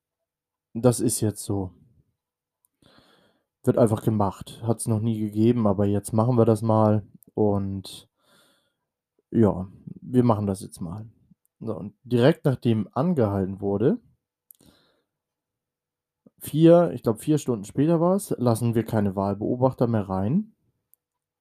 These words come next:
und wir beginnen weiter zu zählen.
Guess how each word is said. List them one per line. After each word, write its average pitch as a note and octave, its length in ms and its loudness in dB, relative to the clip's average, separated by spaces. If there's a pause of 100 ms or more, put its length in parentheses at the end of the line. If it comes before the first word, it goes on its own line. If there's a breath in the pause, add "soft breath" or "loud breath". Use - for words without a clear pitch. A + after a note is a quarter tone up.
und G#2 840 -2 (680 soft breath)
wir A#2 680 4
beginnen B2 800 0
weiter A2 320 2
zu G#2+ 140 -10
zählen. F#2 480 -8